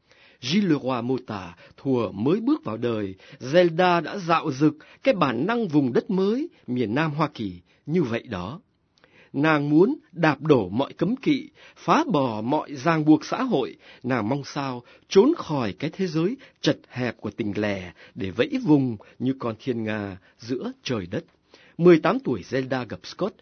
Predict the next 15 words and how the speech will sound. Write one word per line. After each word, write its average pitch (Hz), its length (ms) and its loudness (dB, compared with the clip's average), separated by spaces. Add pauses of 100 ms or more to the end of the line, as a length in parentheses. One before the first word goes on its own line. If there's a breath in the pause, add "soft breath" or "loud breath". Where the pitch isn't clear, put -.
(120 soft breath)
lúc 165 200 -6
đó 120 220 -4
mới 175 360 -2
hai 151 200 -4
mươi 123 120 -4
hai. 113 360 -10 (460 loud breath)
Cả 131 140 0
hai 214 320 -2 (100)
chạy - 240 -2
về 127 160 2
phía 190 180 -4
trước 302 240 -2
mặt, 127 160 -2 (320 soft breath)
tưởng 117 280 4
rằng 131 300 0